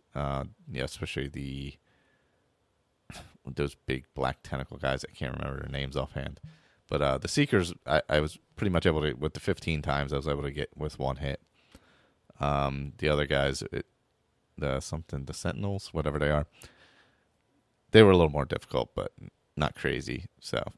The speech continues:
it was almost all completely invisibility and sneaking I was using, uh, for getting those. It, it worked pretty well. I was able to get through there pretty simply.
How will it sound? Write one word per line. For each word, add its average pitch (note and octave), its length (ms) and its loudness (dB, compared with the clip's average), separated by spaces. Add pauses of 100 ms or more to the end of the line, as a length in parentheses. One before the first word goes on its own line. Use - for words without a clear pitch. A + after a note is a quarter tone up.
(200)
it F#2 80 -2
was F2 200 -2
almost G2+ 420 8
all F#2+ 240 10
completely D#2+ 640 0
invisibility D2 720 0
and C#2 140 -4
sneaking C#2+ 440 -8
I C2+ 100 -4
was C2+ 160 -6
using, C2+ 420 -6 (420)
uh, C#2 300 -4
for - 160 -12
getting C2+ 280 -6
those. - 340 -8 (640)
It, C#2 260 -2 (260)
it E2 100 -6
worked D#2+ 280 0
pretty C#2 180 -4
well. C2 200 0
I - 20 2
was C#2+ 100 -2
able C#2 140 0
to C2+ 60 -4
get - 200 -10
through C2+ 180 -8
there C2 260 -4 (220)
pretty G2 260 -2
simply. - 600 -4